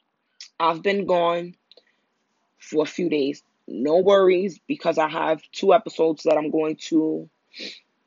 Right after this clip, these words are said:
release after I release this one, 'cause this one's for today, uh, to make up for the time that I was gone. Um, so no worries. I got ya, I got ya, I got ya.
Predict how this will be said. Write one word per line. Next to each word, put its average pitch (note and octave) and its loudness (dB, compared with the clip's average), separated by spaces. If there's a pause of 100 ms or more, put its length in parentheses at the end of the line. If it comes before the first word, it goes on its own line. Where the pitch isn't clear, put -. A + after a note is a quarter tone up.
(340)
release F3+ 0
after E3+ 4
I D#3+ 8
release D#3 -2
this E3 0
one, F#3 -4
'cause D3+ -10
this D#3 -4
one's F3 -4
for E3+ 2
today, D#3+ 0 (500)
uh, E3 4
to A3 0
make F3+ 2
up E3 4
for E3+ 0
the D#3+ -2
time D3+ -6
that D3+ -2
I C#3+ 0
was C#3+ -4
gone. C#3+ -8 (560)
Um, D3+ -4 (1500)
so G#3 0
no A#3+ 0
worries. D#4 -4
I F#3 -4
got - -10
ya, C3+ -12
I - -12
got - -8
ya, - -20
I E3 -10
got - -12
ya. - -14